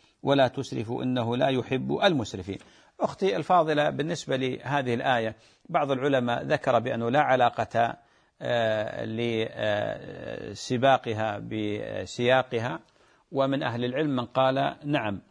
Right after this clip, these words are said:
لها علاقة، وهي أن ال-، الزينة المطالب بها المسلم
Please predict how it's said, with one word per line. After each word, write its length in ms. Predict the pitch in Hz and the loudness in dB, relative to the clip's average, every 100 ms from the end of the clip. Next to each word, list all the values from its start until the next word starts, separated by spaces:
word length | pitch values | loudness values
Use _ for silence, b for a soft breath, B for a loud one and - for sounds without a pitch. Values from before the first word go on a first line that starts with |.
| _ b b - | _ b b -10
لها 340 | 123 143 123 | -2 0 2
علاقة، 540 | 120 107 120 139 - 123 | 0 2 2 2 2 0
وهي 560 | 127 113 123 131 160 165 b b b | 0 -2 0 0 0 -8 b b b
أن 220 | 127 131 123 | -4 -2 0
ال-، 560 | 117 - 127 120 110 | 2 0 -2 -2 0
الزينة 760 | 110 - 117 110 151 147 113 113 | -2 -2 -4 0 4 4 2 0
المطالب 960 | 113 113 - 127 113 117 139 139 123 120 | -2 -4 -6 -6 -4 0 4 4 2 -2
بها 320 | 127 113 117 | -2 0 0
المسلم 520 | 117 127 - 117 104 | -2 -6 -4 -4 -4